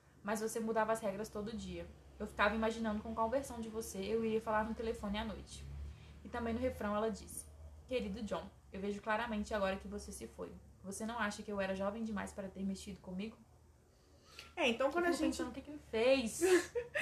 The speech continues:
Speaker 1: Eu acho que Dia John também deveria ganhar dez minutos pra gente entender melhor do que ela tá falando.
Speaker 2: É, então quando a gente fala que, né, que ela era muito nova e tudo mais, que tá no relacionamento com ele, ela mesma já achava isso, né?
Speaker 1: Sim.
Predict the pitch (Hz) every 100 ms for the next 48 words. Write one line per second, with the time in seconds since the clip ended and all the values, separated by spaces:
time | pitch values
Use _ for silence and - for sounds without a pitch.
0 | 226 - 269 277 247 233 233 240 233 233
1 | 233 233 220 214 226 - 381 311 302 -
2 | - 339 285 269 285 254 254 240 254 -
3 | - 453 494 508 659 480 - - - -
4 | 440 480 403 311 320 339 359 415 349 349
5 | 262 240 240 233 254 330 320 - 240 220
6 | 202 - 214 208 208 208 233 233 202 190
7 | 220 226 226 214 196 220 226 240 254 247
8 | 240 240 - 262 320 - 262 311 855 -
9 | 262 440 466 349 285 285 - 247 254 214
10 | 214 226 233 247 220 202